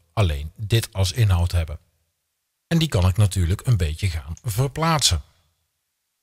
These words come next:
Dat doe ik via het verplaatsingsgereedschap. En ik maak de laag een klein beetje transparanter om er goed onder te kunnen kijken.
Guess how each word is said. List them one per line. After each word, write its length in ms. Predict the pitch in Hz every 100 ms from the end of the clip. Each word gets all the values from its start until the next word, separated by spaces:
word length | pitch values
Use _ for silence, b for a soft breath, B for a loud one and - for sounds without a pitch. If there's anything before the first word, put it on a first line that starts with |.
| _
Dat 220 | - 127
doe 140 | 127 127
ik 80 | -
via 160 | 110
het 120 | 87
verplaatsingsgereedschap. 1200 | - 87 120 127 - 120 - 107 107 - 98 - - - _ _ _ _ _ _ _ _ _ _
En 100 | -
ik 80 | 95
maak 240 | 95 85
de 80 | 82
laag 400 | 87 87 80 -
een 80 | 110
klein 260 | 113 113 107
beetje 260 | 98 98
transparanter 800 | 90 95 90 - 92 98 90 80
om 260 | 101 95 85
er 100 | 113
goed 260 | 92 123 -
onder 340 | 120 131 113
te 100 | 110
kunnen 240 | - 101 95
kijken. 480 | 95 87 90 90